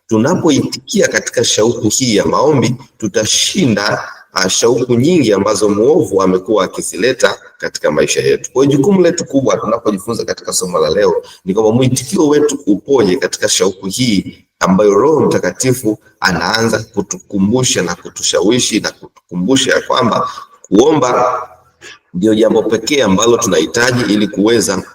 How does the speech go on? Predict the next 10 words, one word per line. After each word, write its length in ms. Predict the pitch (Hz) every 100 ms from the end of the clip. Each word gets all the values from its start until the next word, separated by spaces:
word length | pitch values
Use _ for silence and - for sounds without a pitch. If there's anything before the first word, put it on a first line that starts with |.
| _
kupata 380 | - 95 92 85
nguvu 520 | 87 131 139 131 104 -
itakayotuongoza 1400 | 90 87 - 92 90 - 85 82 82 113 113 82 80 - -
wakati 560 | - 95 90 87 80 80 -
wa 120 | 87
changamoto 720 | - 85 80 82 90 85 90 -
mbalimbali. 560 | - 76 73 82 78 73 - _ - _ -
Anasema 480 | 78 - 143 151 101
kwamba 240 | 104 104
Wakristo 720 | 95 - 202 - 123 -